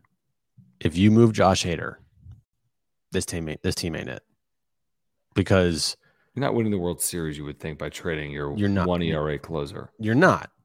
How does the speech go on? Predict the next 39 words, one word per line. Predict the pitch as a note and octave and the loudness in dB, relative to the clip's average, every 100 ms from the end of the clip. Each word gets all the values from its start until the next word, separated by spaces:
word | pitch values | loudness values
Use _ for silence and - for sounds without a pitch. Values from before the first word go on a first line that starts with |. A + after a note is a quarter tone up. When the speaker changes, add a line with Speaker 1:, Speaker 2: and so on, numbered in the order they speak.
| _ A2 | _ -8
Speaker 1:
And | G#2+ G#2 G#2 G2 - _ | -4 -4 -4 -6 -10 _
with | G2 G2+ G#2 | -4 -2 0
the | A#2+ | 0
return | G#2+ F#2+ - C3+ A2 | -2 -2 -2 0 0
of | F#2 | 0
Robert | G2 F#2 - | 0 0 -4
Suarez, | G#2 G#2+ E2 E2+ | -2 -2 -2 -6
who | - F#2+ | -6 -4
has | F2 E2+ | -4 -4
looked | F2 | -6
fantastic | - E2+ D#2+ A2 C3+ F#2 - | -6 -6 -2 0 2 0 -2
in | D#2+ | -4
his | E2 | -4
return, | D#2 - D#2 E2+ G#2+ - | -4 -6 -4 -4 -6 -8
Speaker 2:
Right. | F2+ | 6
Speaker 1:
both | G#2+ B2+ - | 10 10 6
in | - G#2+ | -2 0
games | G2 F#2+ G2 F#2 | 0 0 -2 -4
that | F2+ | -4
are | E2 | -6
close | D2+ - - A2 A#2 | -8 -10 -2 0 0
games, | - D2 C#2+ G#2 | -6 -8 -8 -8
so | - E2 | -6 -2
that's | F2+ F2+ - - _ - | 0 0 -4 -12 _ -4
even | G2+ D#2+ | -2 2
better. | G#2 G2 E2 | 2 4 2
There's | F2 E2+ | -2 -2
not, | G2 F#2+ - _ _ - | 0 -2 -4 _ _ -20
you | - - _ | -20 -20 _
know, | - | -4
going | F2 G#2 G2+ | 2 4 4
out | G2 | 0
there | G#2 F2+ | 0 0
when | F2+ | 2
they're | G2 | 0
up | F2+ | 0
nine | F#2+ F#2 E2 | 0 -2 0
one. | F#2 D2 D2+ - _ _ _ _ _ _ _ _ _ | -2 -4 -8 -16 _ _ _ _ _ _ _ _ _
Um, | F2+ E2+ D#2+ D#2 D#2 | -10 -8 -10 -14 -16